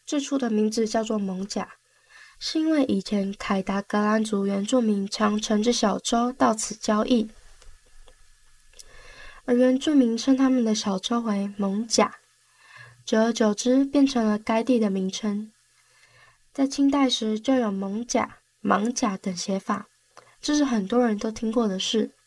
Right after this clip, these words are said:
但为什么艋舺会变成万华呢？这是因为日本时代，日本殖民政府不喜欢这个名字，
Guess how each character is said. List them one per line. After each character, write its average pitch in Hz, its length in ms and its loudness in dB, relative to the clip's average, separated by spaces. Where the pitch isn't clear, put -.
但 330 160 0
为 330 100 2
什 233 180 0
么 196 280 -4
艋 220 220 2
舺 233 220 2
会 240 180 -4
变 247 180 4
成 214 200 -2
万 247 160 4
华 196 240 -2
呢？ 208 340 -2
这 285 140 -2
是 285 140 -2
因 285 100 0
为 277 160 2
日 294 160 2
本 226 200 2
时 196 220 -2
代， 208 300 -4
日 339 120 4
本 269 160 4
殖 208 140 -2
民 208 180 2
政 247 220 0
府 208 200 -4
不 311 100 0
喜 254 160 0
欢 226 240 -2
这 254 180 -2
个 262 60 -2
名 190 240 -2
字， - 300 -6